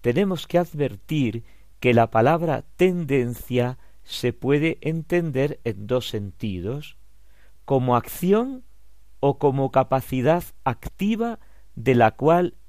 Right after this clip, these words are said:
nace la acción. En el primer sentido tenemos el ejercicio del tender.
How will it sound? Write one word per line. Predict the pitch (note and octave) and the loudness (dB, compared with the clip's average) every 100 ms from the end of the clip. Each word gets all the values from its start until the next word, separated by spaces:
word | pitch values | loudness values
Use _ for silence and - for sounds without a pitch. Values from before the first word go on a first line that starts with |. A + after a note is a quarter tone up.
| - | -8
nace | C3 C3+ C3+ - C3+ | 0 2 0 -4 0
la | A#2+ G#2+ | 2 2
acción. | G2 - - G#2 F2 F2 - - - - - - | 0 -8 -6 -6 -6 -10 -18 -20 -20 -20 -20 -2
En | C3 B2 | 0 2
el | A#2 | 2
primer | - A2+ B2 B2 | 0 -2 -2 -2
sentido | - D3 C#3 D#3+ F3 | -4 -6 -6 -4 -4
tenemos | E3 B2 C3 D3+ E3 - | -4 -4 -4 -4 -6 -6
el | B2 A2 | -2 -2
ejercicio | - A2 - - G3+ G3 - C#3+ D3+ G#2 - - - - | -2 -6 -6 -4 -4 -4 -6 2 2 2 -8 -20 -18 -6
del | A2 A#2 G#2 | 2 2 2
tender. | - A2+ G#2+ G#2+ A#2 F2+ | 0 0 2 4 4 2